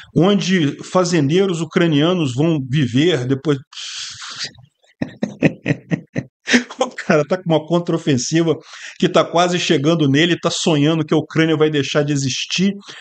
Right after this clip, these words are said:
e que só se vai falar ucraniano na parte leste da Polônia e coisa e tal. Enfim, é, é, pois é,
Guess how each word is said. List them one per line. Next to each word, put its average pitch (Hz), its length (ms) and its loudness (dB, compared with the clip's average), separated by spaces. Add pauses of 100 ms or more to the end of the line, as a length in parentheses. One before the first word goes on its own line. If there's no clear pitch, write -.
(120)
e 151 60 2
que - 120 -2
só 175 120 2
se 165 120 -2
vai 160 140 2
falar 151 320 2
ucraniano 156 680 2
na 143 200 2 (180)
parte 156 340 0
leste 143 520 0
da 127 140 0
Polônia 135 640 2
e 131 100 -2
coisa 123 220 0
e 110 120 -6
tal. 151 280 2 (600)
Enfim, 190 360 2 (200)
é, 139 540 4 (380)
é, 139 280 2 (320)
pois 156 220 2
é, 101 140 -6